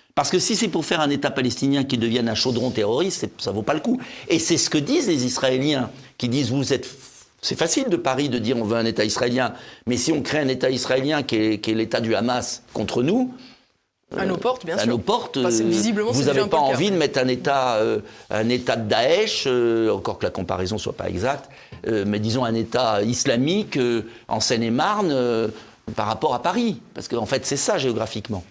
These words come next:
Speaker 1: Donc, tout ça est très complexe. Mais en attendant, il faut trouver une solution. Il n'y en a pas d'autre. Et il faut, ce que disait très bien le chef des services secrets, des services intérieurs de renseignement israéliens, l'ancien chef,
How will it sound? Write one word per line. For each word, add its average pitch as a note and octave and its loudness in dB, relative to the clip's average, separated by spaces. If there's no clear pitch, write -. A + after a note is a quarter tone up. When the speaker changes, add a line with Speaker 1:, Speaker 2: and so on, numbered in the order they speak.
Speaker 1:
Donc, A2 -4
tout F3+ 2
ça G3 4
est E3+ 2
très E3 2
complexe. - -2
Mais D3+ 4
en C#3+ 2
attendant, C#3 0
il A2 -2
faut B2 -2
trouver C#3+ -2
une C#3+ 0
solution. A2+ -2
Il A#2+ -2
n'y C3 2
en B2+ 2
a C3 0
pas C3+ 0
d'autre. B2 0
Et D3 2
il C#3 0
faut, D3+ 0
ce - -2
que - 0
disait A#2 2
très - 0
bien D#3+ 2
le C#3+ 0
chef B2+ 0
des A2+ 0
services G#2 -2
secrets, - -4
des - -2
services G#2 -2
intérieurs A2 0
de G#2 0
renseignement G2 -2
israéliens, E3 -2
l'ancien F#2 -2
chef, - -4